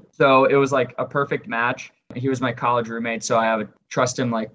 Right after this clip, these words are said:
with everything. And, um, you know, we have a nice even split on it, good partnership.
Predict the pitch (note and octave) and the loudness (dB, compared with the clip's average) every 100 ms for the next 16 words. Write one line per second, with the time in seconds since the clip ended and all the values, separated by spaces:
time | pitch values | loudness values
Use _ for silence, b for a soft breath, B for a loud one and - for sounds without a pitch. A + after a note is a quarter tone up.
0 | B2 A#2+ A#2 A#2+ A#2+ B2 A#2 A#2 A#2 A2 | 0 2 4 4 2 0 2 0 -2 -2
1 | A2+ A2+ A2+ A2+ G2+ A2 A2+ A2 A2 A2 | 0 0 0 -2 2 4 6 4 2 -2
2 | A#2+ A2+ A2+ B2 A2+ A#2 A#2+ B2 B2+ A#2+ | -2 0 2 2 2 2 0 -2 -4 -4
3 | A#2 - A#2+ A#2 A2+ A2+ F#2+ B2 G#2+ B2 | -6 0 2 4 2 -2 -2 -2 0 0
4 | A2+ B2 - - F3 | 2 0 2 0 0